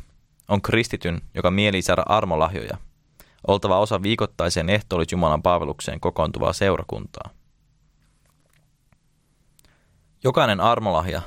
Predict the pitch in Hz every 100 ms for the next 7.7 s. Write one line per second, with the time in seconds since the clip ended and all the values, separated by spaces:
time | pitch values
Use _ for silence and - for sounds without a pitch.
0 | - - 113 107 90 87 - 110 101 85
1 | - 123 - - 95 - - 110 113 82
2 | 90 - 113 107 - - - 104 98 -
3 | 57 50 - - - _ _ _ - 92
4 | 101 101 95 87 80 110 - - - 85
5 | 73 57 - - - - _ _ _ _
6 | _ _ _ _ _ _ - _ - 120
7 | - 104 110 120 104 - 92